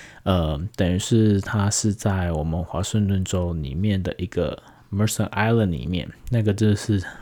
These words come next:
就是那个非常非常非常富有的人居住的地方。对，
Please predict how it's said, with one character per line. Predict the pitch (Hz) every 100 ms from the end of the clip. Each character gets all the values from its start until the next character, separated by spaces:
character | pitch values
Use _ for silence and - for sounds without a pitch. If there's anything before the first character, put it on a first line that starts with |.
| - - -
就 | -
是 | 104 113 101
那 | 98
个 | 101 92 82 85 - - - - - - - - _
非 | - - 127
常 | - 104
非 | - 123
常 | 120 104
非 | 98 113
常 | 107 92
富 | - 131 107
有 | 80
的 | 78
人 | 78 78
居 | 92 90
住 | 90
的 | 80
地 | 82 80
方。 | 80 76 78 107 - - -
对， | 90 67 - -